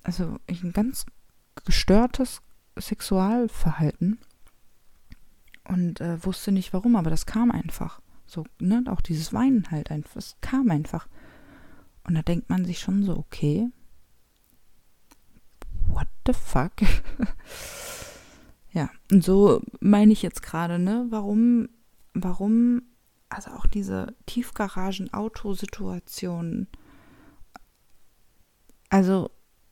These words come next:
ich will mich ja nicht, ich will mich nicht, um Gottes Willen, jeder, der mich kennt, der denkt, ich bin ja so eine starke,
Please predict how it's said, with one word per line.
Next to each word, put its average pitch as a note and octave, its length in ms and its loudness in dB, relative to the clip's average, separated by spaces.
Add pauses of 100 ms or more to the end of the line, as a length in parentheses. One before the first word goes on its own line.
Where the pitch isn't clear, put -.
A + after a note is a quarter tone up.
(180)
ich - 340 -4
will C#4 220 8
mich G#3 180 8
ja C#3+ 140 4
nicht, D#3 400 0 (340)
ich F3+ 220 -6
will B3 240 4
mich A#3 320 2
nicht, G#3 380 0 (280)
um F3+ 220 -2 (140)
Gottes A#3 340 -4
Willen, F#3 160 0
jeder, G#3+ 280 0
der G3+ 120 -4
mich G3 240 -4
kennt, A#3+ 480 6 (720)
der G3 120 2
denkt, G#3+ 540 0
ich - 140 -12 (380)
bin G3+ 180 4
ja F#3+ 140 4
so G3+ 120 0
eine A#3+ 180 6
starke, - 640 -6